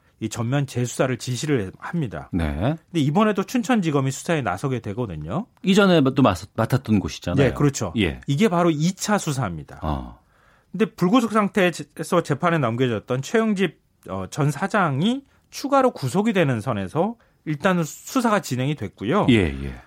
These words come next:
Speaker 1: 어, 올해 이월 이 춘천지검이 권성동 이 염동열 의원을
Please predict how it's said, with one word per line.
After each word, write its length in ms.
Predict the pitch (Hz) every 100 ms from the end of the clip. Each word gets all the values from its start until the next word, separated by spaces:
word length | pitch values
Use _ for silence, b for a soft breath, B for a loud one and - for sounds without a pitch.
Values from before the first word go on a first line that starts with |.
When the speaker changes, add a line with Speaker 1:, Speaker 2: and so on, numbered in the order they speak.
| _
Speaker 1:
어, 160 | 113 135
올해 320 | 139 170 220
이월 440 | 202 151 185 180 139
이 180 | 120 117
춘천지검이 920 | - 220 233 139 120 110 180 113 76 b b b
권성동 760 | - 143 151 214 190 208 202 185 b b -
이 140 | 117
염동열 500 | 107 143 185 196 180
의원을 600 | 123 101 104 175 98